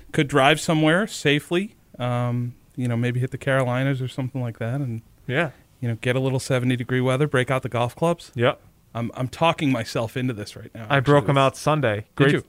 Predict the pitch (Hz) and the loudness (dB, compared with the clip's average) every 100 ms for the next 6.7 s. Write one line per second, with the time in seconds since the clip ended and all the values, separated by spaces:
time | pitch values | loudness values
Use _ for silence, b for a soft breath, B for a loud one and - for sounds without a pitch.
0 | - 147 147 - 151 127 - 143 175 - | 0 2 2 0 2 2 0 -2 -2 -4
1 | - 151 165 - 127 123 151 226 220 _ | 0 2 2 0 -2 -2 0 -2 -4 _
2 | - 123 208 - b b b b - 120 | -4 0 0 -2 b b b b -2 0
3 | 123 120 - 139 123 120 113 113 113 113 | 0 -2 -4 2 2 2 0 -2 -2 -4
4 | - _ _ _ - - _ _ _ - | -8 _ _ _ -16 -16 _ _ _ -2
5 | 156 - 226 226 214 214 170 190 202 120 | 0 4 2 2 2 2 2 2 4 4
6 | - _ - _ - 226 | 0 _ -20 _ 2 4